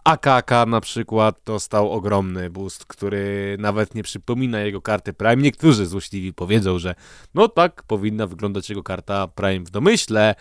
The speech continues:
no ale nie wyglądała i ten boost jest znacząco większy niż innych kart i wydaje mi się, że trochę niesprawiedliwy. I takich kart właśnie przy, przy okazji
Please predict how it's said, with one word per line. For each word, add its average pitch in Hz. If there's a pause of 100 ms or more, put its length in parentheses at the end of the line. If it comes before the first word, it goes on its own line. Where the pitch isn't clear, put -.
(380)
no 107
ale 135
nie 226
wyglądała 113
i 113
ten 107
boost 104
jest 104
znacząco 107
większy 101
niż 98
innych 98
kart 120
i 135
wydaje 104
mi 92
się, 143
że 131
trochę 95
niesprawiedliwy. 107 (280)
I 156
takich 113
kart 104
właśnie 98
przy, - (100)
przy -
okazji 117